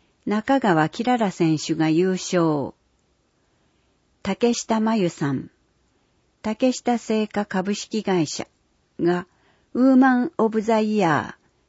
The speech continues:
二千二十三を受賞。ゾンビランド佐賀マンホールが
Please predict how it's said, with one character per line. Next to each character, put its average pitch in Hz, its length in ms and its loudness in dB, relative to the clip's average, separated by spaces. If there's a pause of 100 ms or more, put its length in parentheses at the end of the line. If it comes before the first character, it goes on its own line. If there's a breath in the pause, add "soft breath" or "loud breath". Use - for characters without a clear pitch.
二 226 120 0
千 240 320 2
二 190 160 2
十 208 220 0
三 180 360 2
を 175 140 4
受 160 240 -4
賞。 143 600 -4 (1300)
ゾ 254 220 2
ン 262 100 6
ビ 262 140 2
ラ 247 180 2
ン 240 80 2
ド 233 120 0
佐 233 260 -2
賀 180 100 0
マ 180 240 4
ン 202 80 0
ホ 196 240 -2
ー 196 60 -2
ル 180 100 0
が 175 240 -2